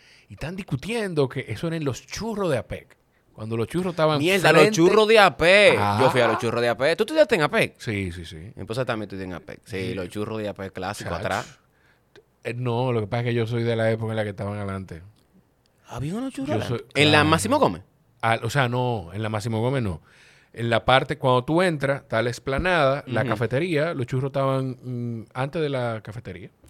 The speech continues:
Speaker 2: Ah, ya adentro,
Speaker 1: Sí,
Speaker 2: adentro.
Speaker 1: adentro,
Speaker 2: Ah, yo fui a
Speaker 1: adentro.
Speaker 2: uno que estaban a-, a-, atrás. Ok, dale,
Speaker 1: No,
Speaker 2: continúa.
Speaker 1: no,
Speaker 2: No,
Speaker 1: no.
Speaker 2: no sé, no sé.
Speaker 1: Eh,
Speaker 2: Hablé, hablé de más.
Speaker 1: no, está bien, no importa. Él... Dice, "No, porque la película", y están discutiendo, y yo llego, y ¿qué es lo que pasa?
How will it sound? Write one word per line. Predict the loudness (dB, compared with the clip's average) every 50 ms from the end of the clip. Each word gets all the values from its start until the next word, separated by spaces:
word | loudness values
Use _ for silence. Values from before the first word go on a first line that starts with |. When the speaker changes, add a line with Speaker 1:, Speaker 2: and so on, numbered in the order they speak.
| -12 _
Speaker 2:
Ah, | -2 0 0 2 2 2 2 4 4 4 4 6
ya | 8 8 8
adentro, | 10 8 6 6 4 0 -4 -4 -4
Speaker 1:
Sí, | 0
Speaker 2:
adentro. | 0 2 4 4 4
Speaker 1:
adentro, | 4 4 2 0 0
Speaker 2:
Ah, | 0
yo | 0
fui | 0
a | 0
Speaker 1:
adentro. | 0 0 0
Speaker 2:
uno | 0 0 -2
que | -2
estaban | 0 0 0 0 0 -2
a-, | -2 -2
a-, | -2 -4 -4 -4 -6 -10 -8
atrás. | -6 -6 -6 -4 0 0 0 0
Ok, | 0 -4 -6 -6 -4
dale, | -6 -6 -6 -2
Speaker 1:
No, | -2 2
Speaker 2:
continúa. | 2 2 2 2 0
Speaker 1:
no, | 0
Speaker 2:
No, | 0 2
Speaker 1:
no. | 4
Speaker 2:
no | 4 2
sé, | 2 0 -8 -10
no | -10 -12
sé. | -14 -16 -20 _ -2
Speaker 1:
Eh, | 2 4 6 6 6 6 6 6
Speaker 2:
Hablé, | 6 6 6
hablé | 6 8 8 6 4
de | 4
más. | 2 0 -6 -6 -2
Speaker 1:
no, | -2 0 0 0
está | 0 0 0
bien, | 0 0 -2
no | -2 -4
importa. | -4 -2 -4 -4 -4 -6 -12 -16 _ _ _ -2
Él... | 0 2 2 4 2 2 2 2 0 0 2 2 0 0 0 0 -2 -2 -4 -6 -10 -14 -18 -20 _ _ _ _ _ _ _ -20 _ _ -20 _ _ _ _ _ _ _ _ _
Dice, | 0 2 2 2 2 0 0 0
"No, | 0 0 0 0
porque | -2 -4 -2 -2
la | -2 0
película", | -2 -2 -2 -4 -6 -6 -4 -4 -4
y | -6
están | -8 -12 _ _ -4 -4 -4
discutiendo, | -4 -4 -6 -4 -2 0 0 0 0 0
y | 0
yo | 0 0
llego, | 0 0 -2 -2 -2 -2
y | -6 -6
¿qué | -6 -4
es | -6
lo | -4 -4
que | -6
pasa? | -4 -4 -4 -4 -6 -10 -16